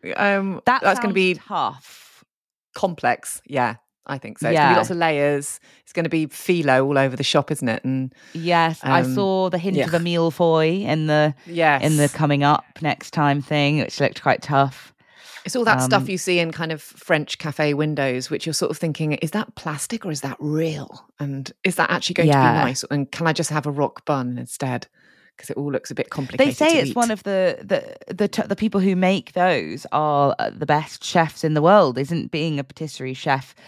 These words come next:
Speaker 2: very highly regarded as being one of the most difficult, uh, sort of avenues you can go down with, with, um, culinary stuff?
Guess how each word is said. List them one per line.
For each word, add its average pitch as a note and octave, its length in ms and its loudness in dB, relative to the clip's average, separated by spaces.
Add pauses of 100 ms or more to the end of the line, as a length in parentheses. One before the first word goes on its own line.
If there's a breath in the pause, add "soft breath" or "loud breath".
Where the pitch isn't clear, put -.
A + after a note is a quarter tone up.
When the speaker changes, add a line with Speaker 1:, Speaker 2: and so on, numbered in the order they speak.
(320 loud breath)
Speaker 2:
very E3+ 180 4
highly D#3+ 360 2
regarded D3 600 2
as C3 160 -2
being C3+ 280 0
one C3+ 120 0
of C3+ 40 -2
the C3+ 60 -4
most C3+ 220 -2
difficult, - 840 -6 (520)
uh, B2 300 0
sort - 180 -8
of C3 140 -4
avenues B2 500 2
you B2 120 -4
can B2 180 -4
go B2 260 4
down G#2+ 320 -2
with, G#2 420 -4
with, A#2 440 -6 (580)
um, A#2 460 2 (260)
culinary A#2 460 2
stuff? G#2+ 460 -2